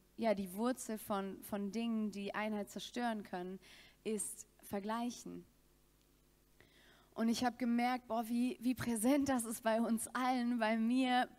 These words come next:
bei dir, ähm, dass wir uns vergleichen. Und ich glaube, wir vergleichen uns, ähm, aus Angst, nicht reinzupassen irgendwo oder aus Angst, nicht gesehen zu werden. Wir wollen gesehen werden und dann vergleichen wir uns und denken vielleicht, hm, ich bin doch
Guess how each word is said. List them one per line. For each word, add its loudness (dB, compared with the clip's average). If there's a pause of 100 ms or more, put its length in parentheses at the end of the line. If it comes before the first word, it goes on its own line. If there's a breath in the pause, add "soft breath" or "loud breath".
(120)
bei 4
dir, 2 (300 loud breath)
ähm, 2 (220 loud breath)
dass 2
wir 4
uns 0
vergleichen. -2
Und -2
ich -8
glaube, 2
wir 2
vergleichen 0
uns, 0 (320 loud breath)
ähm, 6
aus 2 (160)
Angst, 0 (180 soft breath)
nicht 2
reinzupassen 0
irgendwo 0 (1000 soft breath)
oder 6
aus 0
Angst, -2
nicht 0
gesehen 2
zu 0
werden. 2
Wir 2
wollen 2
gesehen 0
werden 2
und 0
dann 0
vergleichen 0
wir 4
uns 0
und -2
denken -2
vielleicht, -2
hm, -2
ich -10
bin -4
doch -2